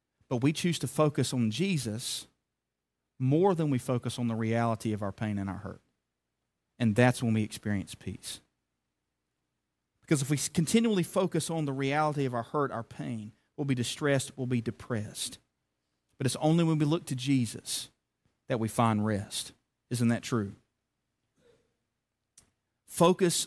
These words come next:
on God's presence, you'll experience peace. How many are thankful for Psalms forty-six one that says, "God is our refuge and strength, a very present help in trouble"?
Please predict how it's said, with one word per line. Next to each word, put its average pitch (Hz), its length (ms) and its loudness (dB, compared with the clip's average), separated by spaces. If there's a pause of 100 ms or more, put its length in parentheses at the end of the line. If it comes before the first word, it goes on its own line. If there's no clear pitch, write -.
on 147 140 2
God's 135 340 0
presence, 113 500 -2
you'll 139 200 -2
experience - 920 -6 (1300)
peace. - 560 -2 (840)
How 156 80 4
many 160 200 4
are 139 60 4
thankful 143 320 0
for 117 80 -6
Psalms 135 360 0
forty-six 127 480 -6
one 131 140 0
that 113 60 -4
says, 117 220 -4
"God 127 240 2
is 120 80 -4
our 113 80 -2
refuge 123 500 -2
and 120 120 -2
strength, 127 400 -4
a 113 40 -6
very 120 360 -2
present 120 440 -4
help 117 320 -2
in 117 80 -2
trouble"? 98 440 -6